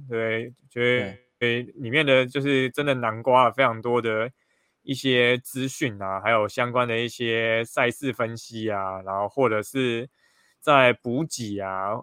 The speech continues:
Speaker 1: 或者是，呃，我在游泳要怎么去优化我的姿势啊、速度啊、力量啊，或是要怎么省力，其实书里面都有非常多详尽的介绍啊。
Speaker 2: 对。
Speaker 1: 那最后我们这本书现在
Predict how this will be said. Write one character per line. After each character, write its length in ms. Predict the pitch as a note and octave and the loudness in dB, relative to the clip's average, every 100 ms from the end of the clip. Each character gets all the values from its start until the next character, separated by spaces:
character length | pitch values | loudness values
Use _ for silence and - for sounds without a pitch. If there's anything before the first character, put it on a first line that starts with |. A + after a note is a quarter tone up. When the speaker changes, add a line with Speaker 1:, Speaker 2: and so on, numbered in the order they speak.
| _ - | _ -4
Speaker 1:
或 200 | C#3 B2 | 2 2
者 120 | A#2 | 0
是， 640 | A2+ C3+ C3 A#2+ A#2 A#2 - | -2 0 2 2 2 0 -4
呃， 340 | A2 G2 G2 G2 | -4 -2 -4 -4
我 160 | G2 | 0
在 200 | B2+ C3 | 4 4
游 260 | A#2 A#2+ C#3 | 6 4 6
泳 340 | B2 A2 A2+ C3 | 4 0 -4 4
要 160 | C#3 | 4
怎 100 | A2 | 2
么 100 | G2+ G2+ | -10 -8
去 200 | D3 B2 | -6 0
优 280 | B2+ B2 C#3 | 2 4 2
化 400 | - D3+ A#2 G2+ | 4 6 6 4
我 240 | G2 G2 | -2 -8
的 440 | G2 G2+ G2+ G#2+ - _ _ _ | -12 -8 -8 -10 -14 _ _ _
姿 280 | - C#3 C#3+ | -10 -6 -6
势 320 | - E3 B2+ | -6 0 2
啊、 180 | G#2+ G#2+ | 4 2
速 300 | - D#3+ B2 | 0 -4 -4
度 320 | - D3 A#2+ | -2 0 2
啊、 360 | A2 G#2 G2+ G#2 | 2 0 -2 -4
力 240 | B2+ B2+ | -2 -2
量 240 | B2+ B2+ G#2 | 0 0 0
啊， 160 | G2 | -4
或 160 | A2 B2 | 0 0
是 120 | A#2+ | 4
要 120 | B2+ | 2
怎 80 | G#2+ | 2
么 120 | G2+ | -8
省 280 | - G#2+ F#2 A2 | -10 -10 -10 -10
力， 140 | A#2 | -12
其 200 | - A2+ A#2+ | -10 -8 -6
实 80 | |
书 140 | D3 C#3 | -4 -4
里 80 | A2+ | -2
面 180 | C3 | -2
都 140 | B2 B2 | 2 2
有 120 | G#2+ | 0
非 160 | - C#3 | 0 0
常 200 | A2 A2 | 0 -2
多 280 | A#2+ A#2+ | 0 0
详 280 | A#2+ A2 G2+ | -2 -6 -8
尽 180 | C3+ A2 | -8 -4
的 100 | G#2+ | -6
介 280 | - B2+ G2+ | -2 -4 -2
绍 280 | - G2+ F#2+ | -4 -4 -4
啊。 120 | C#3+ - _ _ _ _ - | -10 -12 _ _ _ _ -2
Speaker 2:
对。 280 | A2 F#2 - | -2 -2 -2
Speaker 1:
那 220 | G#3+ G3+ E3+ - _ _ _ _ _ | 2 2 2 -6 _ _ _ _ _
最 160 | B3+ | 4
后 140 | G#3 A3 | 8 8
我 60 | |
们 240 | C3 A#2+ C#3+ | 6 2 2
这 160 | C#4+ | 2
本 160 | F#3 C3+ | 4 2
书 200 | F3+ F#3 | 0 -2
现 160 | F#3 G#3 | 2 4
在 240 | G3+ | 4